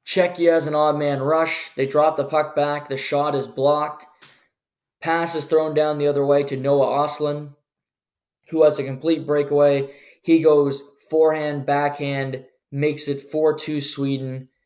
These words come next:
and that really was the game there. Lekkerimäki ended up scoring another goal. But you had Lekkerimäki,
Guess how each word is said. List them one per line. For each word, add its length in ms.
and 140
that 160
really 220
was 160
the 60
game 320
there. 380
Lekkerimäki 760
ended 160
up 120
scoring 340
another 240
goal. 500
But 80
you 80
had 100
Lekkerimäki, 1040